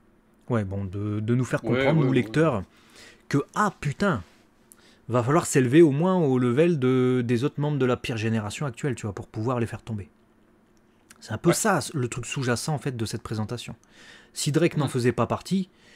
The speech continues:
Speaker 1: tu vois, bon. Mais là, vu qu'il est présent-, il est présenté comme un Tobilopo, tu te dis, d'accord, donc les autres, ils sont au moins équivalents à lui, sinon ça n'a pas de sens.
Speaker 2: Mm.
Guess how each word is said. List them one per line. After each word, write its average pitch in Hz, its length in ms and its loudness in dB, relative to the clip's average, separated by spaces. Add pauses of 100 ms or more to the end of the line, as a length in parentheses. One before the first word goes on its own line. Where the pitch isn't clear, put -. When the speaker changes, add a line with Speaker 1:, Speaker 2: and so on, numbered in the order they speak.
(280)
Speaker 1:
tu - 120 -4
vois, 131 180 2
bon. 95 260 -6 (840)
Mais 107 160 -2
là, 123 180 2
vu 107 180 -6
qu'il 104 260 -4
est 104 40 -4
présent-, 110 220 -6 (200)
il 110 160 -6
est - 40 -6
présenté 110 380 -4
comme 98 180 -6
un 101 60 -6
Tobilopo, 98 520 -8
tu - 160 -14
te 92 60 -14
dis, 131 200 -6 (640)
d'accord, 127 420 -4
donc 107 220 -6
les 107 180 -4
autres, 160 160 -6
ils - 40 -12
sont 123 120 -4
au 120 60 0
moins 135 180 -2
équivalents 117 500 0
à 139 40 -2
lui, 156 180 0
sinon 127 200 -6
ça 123 120 -8
n'a 107 60 -4
pas - 100 -8
de - 60 -14
sens. - 340 -12 (1200)
Speaker 2:
Mm. 117 140 -4